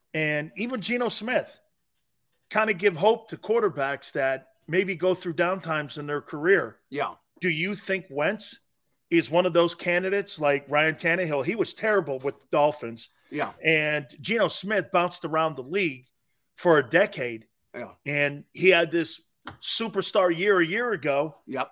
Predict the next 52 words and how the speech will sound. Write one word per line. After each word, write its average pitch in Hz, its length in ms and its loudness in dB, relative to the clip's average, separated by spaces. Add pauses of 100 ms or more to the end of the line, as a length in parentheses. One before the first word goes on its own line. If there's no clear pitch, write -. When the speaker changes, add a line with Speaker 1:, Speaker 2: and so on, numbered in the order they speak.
(120)
Speaker 1:
Do 185 80 0
you 202 240 -4
think 214 320 -2
Wentz 196 300 0
falls 185 360 0
in 180 160 -2
that 165 220 -2
category 143 640 0
and 143 80 -6
in 160 140 -2
that 151 240 0
barrel 165 360 6
where 156 140 -2
he 160 180 -8
could 170 200 -6
come 180 200 -6
back 185 300 -2
in 156 100 -4
the 147 60 -4
right 156 260 -2
situation? 160 720 -6 (320)
Speaker 2:
I 160 120 6
think 160 220 -2
he 156 80 -8
could. - 320 -14 (560)
I 185 100 2
do. 208 260 -4 (260)
Because, 175 440 4 (440)
I, 175 220 4
I, 175 140 -14
you 175 100 -2
know, 165 120 -2
the, 156 220 -4
the 160 120 -6
year, 226 240 0
a - 40 -4
couple 214 280 2
years 190 300 0
ago 170 360 4
when 151 380 -6 (180)
he 160 80 -10
lost 185 320 4
that 185 180 -2
game 185 240 2
against 147 360 -6
Jacksonville 131 800 -2
at 135 100 -8
the 135 100 -10
end 165 200 -4
of 143 100 -8
the 123 60 -12
season, 113 480 -8